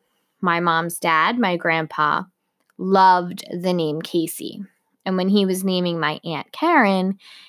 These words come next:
it was strictly a boy's name back then.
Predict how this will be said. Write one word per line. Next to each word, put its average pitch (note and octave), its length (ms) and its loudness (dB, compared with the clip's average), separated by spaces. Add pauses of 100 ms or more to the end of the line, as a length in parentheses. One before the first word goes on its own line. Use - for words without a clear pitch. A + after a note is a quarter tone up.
(180)
it F#3+ 120 2
was F#3+ 160 2
strictly F3+ 440 0
a E3 60 2
boy's D3+ 340 -2
name D3+ 220 -8
back - 320 -6
then. - 320 -8